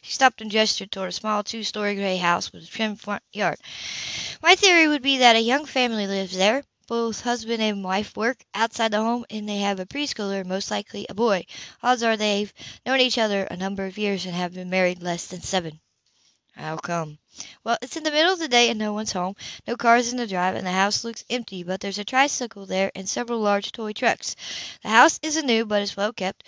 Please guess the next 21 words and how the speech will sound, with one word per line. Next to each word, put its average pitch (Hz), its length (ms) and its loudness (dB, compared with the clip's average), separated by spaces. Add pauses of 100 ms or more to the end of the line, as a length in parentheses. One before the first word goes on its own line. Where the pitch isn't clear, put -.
(240)
Most 226 260 -2
young 233 160 0
couples 208 400 -2
both 202 300 -2
work 214 220 -6
today 190 380 0 (280)
in 208 80 -6
order 214 160 0
to 208 80 -4
buy 180 220 2
a 196 40 0
home, 214 400 0
having 185 340 -4
a 185 60 -8
family. 214 480 -2 (300)
They 233 120 2
live 254 160 2
in 240 100 2
a 226 60 0
small 214 280 -2
community. 254 520 -6